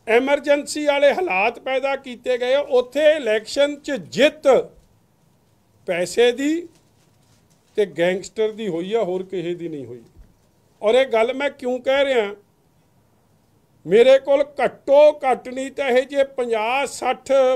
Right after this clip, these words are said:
ਫੋਨ ਆਏ ਆ, ਮਗਰ ਤੁਸੀਂ ਇੱਕ ਗੱਲ ਤਾਂ appreciate ਕਰੋਗੇ ਕਿ ਸਾਰਿਆਂ ਦੀ ਰੀੜ ਦੀ ਹੱਡੀ 'ਚ ਇੰਨੀ ਜਾਨ ਨਹੀਂ ਹੁੰਦੀ ਕਿ ਗੈਂਗਸਟਰ ਦੇ ਖਿਲਾਫ ਬੋਲ ਦੇਵੇ।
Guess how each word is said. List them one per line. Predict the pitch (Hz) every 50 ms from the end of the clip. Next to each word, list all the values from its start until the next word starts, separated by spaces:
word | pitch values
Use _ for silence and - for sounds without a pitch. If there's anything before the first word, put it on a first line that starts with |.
| - -
ਫੋਨ | 226 208 208 220 240 247 240
ਆਏ | 214 202 202 220 220 220
ਆ, | 208 185 180 185 - - _ _ _ _ _ _ _ _ _ _ _ _ _ _ _ -
ਮਗਰ | 180 208 226 254 247
ਤੁਸੀਂ | 254 269 254 - - 269 269
ਇੱਕ | 254 - 269
ਗੱਲ | 240 277 254 262
ਤਾਂ | 262 262 269 262
appreciate | 269 262 269 247 254 240 196 269 302 277 262 233
ਕਰੋਗੇ | - 254 240 247 254 269 277 277
ਕਿ | 269 311 294
ਸਾਰਿਆਂ | 254 - 226 208 202 208 214 240 254 269
ਦੀ | 262 277 277 277 277 269 262 240 - _ _ _ _ _ _ _ _ _ _ _ _ _ _ _ _ _ _ _ _ _ _ _ _ _ _ _ - 156
ਰੀੜ | 143 180 247 285 302 302
ਦੀ | 285 311 302 269
ਹੱਡੀ | 226 160 147 202 240
'ਚ | - 262
ਇੰਨੀ | 262 254 262 262 277
ਜਾਨ | 226 202 214 208 208 220 233
ਨਹੀਂ | 233 233 262 302
ਹੁੰਦੀ | 285 262 240 208 233 233
ਕਿ | 226 269
ਗੈਂਗਸਟਰ | 220 208 214 208 202 - - 226 220 220
ਦੇ | 220 226
ਖਿਲਾਫ | - 202 202 196 180 180 180
ਬੋਲ | 170 175 165 160 156 143
ਦੇਵੇ। | 143 139 135 127